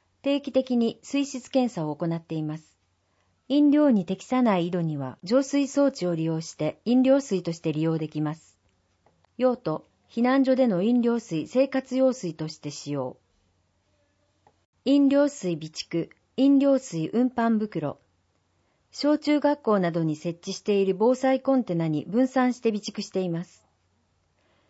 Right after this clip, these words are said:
飲料水、約千三百箱、一万五千六百リットル。飲料水運搬袋、約六千枚。消防団の水槽車。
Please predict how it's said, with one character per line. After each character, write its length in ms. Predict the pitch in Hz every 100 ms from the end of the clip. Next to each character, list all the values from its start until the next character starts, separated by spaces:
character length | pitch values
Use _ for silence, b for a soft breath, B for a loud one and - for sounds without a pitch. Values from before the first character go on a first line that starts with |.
| _ -
飲 220 | 285 285
料 220 | 277 269
水、 360 | 240 165 151 - _ _ _ -
約 460 | 233 233 160 147 _ _
千 300 | - 277 214
三 280 | - 247 247
百 180 | 240 -
箱、 360 | 165 - 131 - _ _ _ _ _ -
一 260 | 208 - 262
万 260 | 269 226
五 100 | 165
千 300 | 170 190 175
六 180 | 165 160
百 240 | 220 220 214
リ 100 | 202
ッ 0 |
ト 220 | - 156
ル。 180 | 139 - _ _ _ _ _ _ _ _ _ _ _ _ _
飲 220 | 269 277
料 180 | 269 285
水 260 | 277 180 165
運 160 | 208
搬 260 | 226 214 214
袋、 420 | 202 190 156 127 _ _ _ _ -
約 220 | 240 180
六 180 | 165 -
千 320 | 196 180 170
枚。 220 | 151 156 _ _ _ _ _ _ _ _ _ _ _ _ _ _ _ _
消 320 | _ - 302 285
防 240 | 294 285
団 280 | 196 165 151
の 180 | 139 -
水 280 | - 262 254
槽 240 | 254 226
車。 260 | - 139